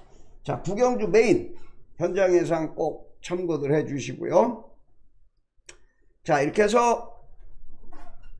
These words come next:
토요 과천 경마 <clears throat> 승부처 네 개 함께 해봤고요.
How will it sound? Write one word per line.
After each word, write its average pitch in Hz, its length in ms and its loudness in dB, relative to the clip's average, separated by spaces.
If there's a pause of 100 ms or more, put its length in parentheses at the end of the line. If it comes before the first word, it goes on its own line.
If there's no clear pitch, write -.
(760)
토요 226 760 4
과천 175 520 -2
경마 175 580 2 (280)
<clears throat> 220 540 0 (760)
승부처 208 560 0
네 175 220 6
개 180 320 6 (240)
함께 151 320 0
해봤고요. 170 840 2